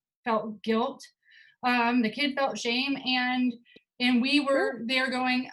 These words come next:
Speaker 1: "Uh, like, we can manage this better." And I think it's so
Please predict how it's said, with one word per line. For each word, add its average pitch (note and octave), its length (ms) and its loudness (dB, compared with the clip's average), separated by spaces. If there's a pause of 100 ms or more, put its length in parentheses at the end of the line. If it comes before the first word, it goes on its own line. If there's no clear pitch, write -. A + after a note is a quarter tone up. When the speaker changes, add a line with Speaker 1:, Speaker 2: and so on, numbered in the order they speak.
Speaker 1:
"Uh, D#4+ 320 6
like, C4 220 -2
we D4 140 -2
can D4 120 -2
manage D4 380 0
this A3+ 220 -4
better." G#3 500 -2
And A#3+ 220 -4 (260)
I A#3+ 120 -2
think E4+ 220 -2
it's D4 240 -6
so B3+ 640 -2